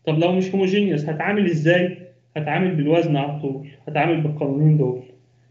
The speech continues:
يعني لو في شرط من الاتنين اختلوا، إن ال-، إن البليت بتاعي مصنوع من كذا ماتيريال وبالتالي non homogeneous، ما أقدرش ه-، ه-، هجيب لكل element أو لكل،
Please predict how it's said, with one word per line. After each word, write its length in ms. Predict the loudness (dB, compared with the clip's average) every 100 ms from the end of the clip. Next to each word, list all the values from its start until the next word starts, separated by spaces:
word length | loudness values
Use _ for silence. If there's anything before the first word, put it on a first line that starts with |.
| _ -2
يعني 180 | 2
لو 100 | 2
في 120 | 2 2
شرط 320 | 2 2 2
من 160 | 2
الاتنين 340 | 2 2 2 2
اختلوا، 460 | 2 0 0 -2 -6 -10 -20 _ _
إن 140 | 0 2
ال-، 260 | 2 -2
إن 200 | 0 2
البليت 480 | 2 2 4 4 2
بتاعي 460 | 0 0 -2 -6 -12 _ -6
مصنوع 340 | -6 0 2
من 180 | 2 2
كذا 220 | 0 0
ماتيريال 480 | 0 0 0 0 0
وبالتالي 760 | -2 -6 -2 0 0 -2 -8 -16 _ _ _ -2
non 180 | 0 0
homogeneous، 580 | 0 2 2 2 0 -4 -8 -20 _ _ _ _ _
ما 80 | -4
أقدرش 420 | -2 0 0 -2 -4
ه-، 200 | -4 -6 -20 _ _ _
ه-، 320 | -2 0 -2 0 0
هجيب 240 | 0 0
لكل 600 | 0 2 4 4 2 2
element 480 | 0 0 -2 -4 -2
أو 120 | 0
لكل، 680 | 2 4 4 4 2 0